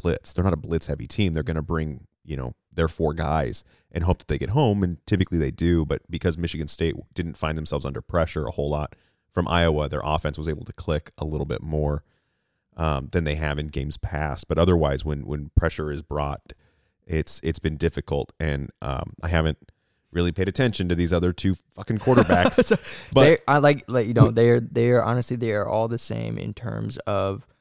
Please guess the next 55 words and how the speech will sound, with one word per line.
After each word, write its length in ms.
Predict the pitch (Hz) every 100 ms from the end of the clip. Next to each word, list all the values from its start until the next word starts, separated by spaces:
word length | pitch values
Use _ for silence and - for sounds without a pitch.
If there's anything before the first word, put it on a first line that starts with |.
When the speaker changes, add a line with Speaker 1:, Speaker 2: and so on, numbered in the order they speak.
| _ _ _
Speaker 2:
how 160 | -
they 100 | 127
operate 320 | 131 131 127
under 180 | 123 117
pressure, 420 | - 123 110 104
the 100 | 101
throws 360 | 104 - 113 123
that 100 | 123
they 140 | 113
make, 280 | 107 104 104
their 100 | 104
streakiness, 800 | 104 - 123 127 - 127 107 107 -
Speaker 1:
Oh, 100 | 170
Speaker 2:
their, 180 | 107 -
Speaker 1:
so 120 | -
Speaker 2:
their 20 |
Speaker 1:
they're 120 | 185 190
Speaker 2:
turning. 100 | 135
Speaker 1:
like 200 | 214 -
Kim. 380 | - 190 85 87 _ 131
Speaker 2:
But 300 | 156 175 147 _ _
yeah, 240 | - 175 139 147
except 260 | 117 143
for 80 | 151
Levitt 420 | 131 123 127 - -
again 360 | 120 117 117 -
adds 340 | 104 104 104 113
that 220 | 101 101
run 340 | 101 101 104 85
ability. 460 | 110 90 71 53 - -
That's 180 | 120
Speaker 1:
They 60 | 113
Speaker 2:
the 80 | - -
only 260 | 120 113 117
difference. 320 | 104 - -
Speaker 1:
What, 160 | - -
what 340 | 120 110 -
Kim 200 | - 147
does 240 | 120 120 101
is 140 | 87
he's, 240 | 110 104 92 -
he's 140 | 95
more 120 | 101
comfortable 320 | - 104 95
on 80 | 92
the 60 | 85
rollout 480 | 82 85 82 71 -
because 240 | 82 90
he 60 | 85
doesn't 180 | 82 82
have 120 | 80
a 40 |
line 240 | 73 78 78
behind 300 | 87 90 80
him 220 | 67 80